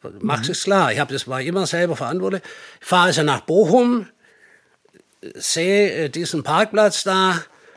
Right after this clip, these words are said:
Speaker 1: und dachte schon selber für mich, vielleicht bin ich doch nicht ganz dicht, aber jetzt hab ich zugesagt, jetzt machen wir das, nicht? Und so ist das entstanden,
Speaker 2: Mhm.
Speaker 1: aber ohne diesen Mann, der die Vision gehabt, wirklich für seine Stadt.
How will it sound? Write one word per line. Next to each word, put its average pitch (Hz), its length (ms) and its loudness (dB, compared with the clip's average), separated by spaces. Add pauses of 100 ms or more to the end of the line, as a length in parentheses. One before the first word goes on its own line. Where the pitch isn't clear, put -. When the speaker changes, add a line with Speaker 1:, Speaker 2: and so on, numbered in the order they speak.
(400)
Speaker 1:
und 165 240 -10
dachte 165 320 -4
schon 165 140 -4
selber 175 500 0 (520)
für - 220 -8
mich, 175 460 -2 (1700)
vielleicht 165 340 -6
bin 170 140 -4
ich 147 140 -6
doch 185 200 -2
nicht 190 200 -2
ganz 175 280 -4
dicht, 185 280 -4
aber 143 140 -4
jetzt 143 100 -8
hab 156 140 -2
ich 131 120 -8
zugesagt, 156 520 -2
jetzt 135 160 -10
machen 120 240 -4
wir 107 80 -10
das, 78 280 -12
nicht? 170 160 -4 (280)
Und - 180 -6
so 220 200 6
ist 220 140 4
das 190 160 -2
entstanden, 208 560 -2
Speaker 2:
Mhm. 185 40 -2
Speaker 1:
aber 160 280 0
ohne 247 300 4
diesen 220 400 -2
Mann, 143 400 -2 (240)
der 185 120 0
die 185 180 -4
Vision 170 500 -2
gehabt, 185 320 -2
wirklich 185 360 -2
für 202 180 -6
seine 147 400 -4
Stadt. 131 360 -8